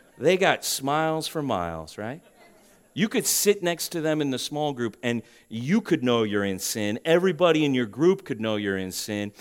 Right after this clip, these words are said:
And this person, they would never bring it up with you. They would just love you. They would just be kind to you.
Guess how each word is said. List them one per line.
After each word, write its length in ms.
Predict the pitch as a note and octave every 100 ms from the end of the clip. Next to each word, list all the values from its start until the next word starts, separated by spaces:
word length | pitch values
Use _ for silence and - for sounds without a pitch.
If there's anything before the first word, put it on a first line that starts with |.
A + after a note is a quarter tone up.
| - -
And 160 | A2 B2
this 140 | D#3+
person, 320 | - C#3+ -
they 100 | A2+
would 140 | A#2+ G#2+
never 220 | B2 C#3+
bring 200 | C#3 C3
it 80 | G#2+
up 180 | F#2 F#2
with 180 | D#2+
you. 100 | D#2+ D2+ _ _ _ _ _ _ _ _ _ -
They 100 | C3+
would 140 | C3
just 240 | B2 -
love 260 | E2+ D#2 D2+
you. 140 | D#2 - _ _ _ _ _ _ _ _ _ _ -
They 80 |
would 80 | D3+
just 180 | C#3 -
be 80 | A#2
kind 480 | - - F2+ F2 D#2+
to 120 | D#2+
you. 160 | C#2